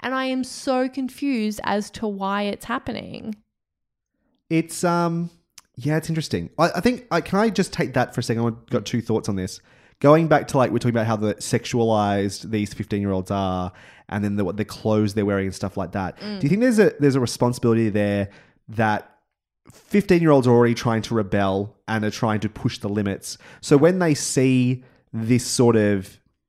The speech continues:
Speaker 2: people that are meant to be their age like this,
Speaker 1: Mm.
Speaker 2: and parents are saying, "No, you can't wear that,"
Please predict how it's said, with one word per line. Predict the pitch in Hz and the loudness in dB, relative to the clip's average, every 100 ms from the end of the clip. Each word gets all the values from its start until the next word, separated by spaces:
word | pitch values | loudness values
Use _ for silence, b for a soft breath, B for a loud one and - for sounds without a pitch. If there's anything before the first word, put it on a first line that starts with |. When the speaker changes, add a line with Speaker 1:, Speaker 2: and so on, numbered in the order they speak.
| _ _ _ _ | _ _ _ _
Speaker 2:
people | 156 147 135 | 2 4 2
that | |
are | 127 | 2
meant | 123 | 2
to | 127 | 0
be | 113 | 2
their | 113 110 | 2 4
age | 104 104 104 101 113 | 2 2 -2 -4 -8
like | 101 104 104 - | -2 -2 -2 -4
this, | 104 95 - - | -4 -4 -8 -12
Speaker 1:
Mm. | - 220 214 196 147 | -12 -10 -10 -10 -6
Speaker 2:
and | 117 | -6
parents | 117 123 117 117 | -2 0 0 -4
are | |
saying, | - 110 104 | -4 -4 -2
"No, | 104 | -2
you | 104 | -4
can't | - 120 104 | -4 -4 -2
wear | 107 104 | -2 -2
that," | 98 95 95 | -2 -6 -8